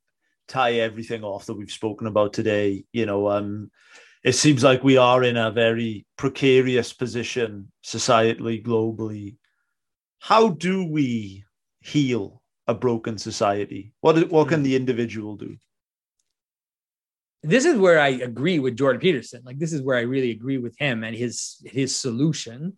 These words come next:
Speaker 2: is to become a saint. Like, and this has been the traditional Christian solution, is to, to work on yourself first, right? To transform yourself, transform your,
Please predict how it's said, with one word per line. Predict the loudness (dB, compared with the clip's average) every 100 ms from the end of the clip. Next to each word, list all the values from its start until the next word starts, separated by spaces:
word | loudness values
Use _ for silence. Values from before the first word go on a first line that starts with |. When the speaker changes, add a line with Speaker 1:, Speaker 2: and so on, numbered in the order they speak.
| _ _ _ 2
Speaker 2:
is | 6 8 6 4 0 -16 _ -20
to | -4
become | -2 2 4 4
a | 0
saint. | -2 -2 -4 -2
Like, | -4 -4 -10 _ _
and | 2
this | 4 4
has | 4
been | 6 4
the | 0
traditional | -4 -6 -6 -4 -2 -2 -4
Christian | -8 -8 -8 -16 -14
solution, | -12 -10 -10 -12 -14 -8
is | -8 -6
to, | -6 -6 _ _ _ _ 0
to | 4 4 2 -4
work | 2 2 2 -4
on | -4 0
yourself | -2 -2 -4 -4 -4 -6 -6
first, | -4 -6 -18 -16
right? | -16 -14
To | -12 -12 _ _ _
transform | 2 2 4 4 6 4
yourself, | 2 0 -2 -4 -6
transform | -4 -4 -2 0 2 2
your, | 2 2 0